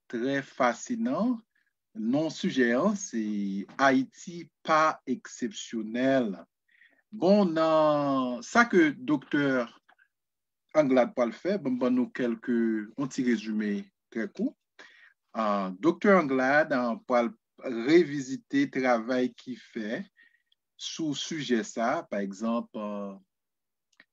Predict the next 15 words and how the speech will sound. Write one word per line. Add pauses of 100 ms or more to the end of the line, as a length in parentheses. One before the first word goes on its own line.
(100)
par, (520)
euh,
Michel
Touillot, (280)
<clears throat>
Nadège, (460)
euh,
Clitande, (560)
et
puis
lui-même
que
lui,
il,
il